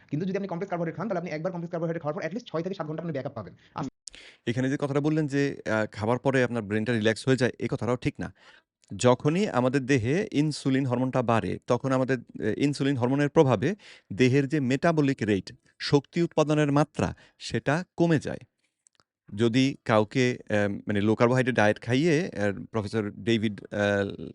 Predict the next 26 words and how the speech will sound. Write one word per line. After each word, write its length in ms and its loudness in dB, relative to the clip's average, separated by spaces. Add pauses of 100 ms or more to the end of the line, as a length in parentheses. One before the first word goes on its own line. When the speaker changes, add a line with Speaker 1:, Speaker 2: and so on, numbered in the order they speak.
(100)
Speaker 2:
ডাক-, 360 -2
প্রফেসর 300 -2
ডাক্তার 380 0
ডেভিড 300 2
লাডউইগ, 360 0 (420)
তার 320 4
গবেষণায় 400 0
দেখা 180 0
গিয়েছে 320 -2
যে 120 0
যদি 340 0 (120)
কাউকে 600 -2
আমরা, 280 -2 (500)
আহ, 200 2
শর্করা 420 2
কম 240 0
খাওয়ার 220 4
মাধ্যমে 320 0
তার 240 2
ইনসুলিনের 540 2
মাত্রাটাকে 380 -4
কমিয়ে 300 4
রাখতে 220 2
পারি, 400 -2 (680)
তাহলে 760 2 (420)
তার 300 2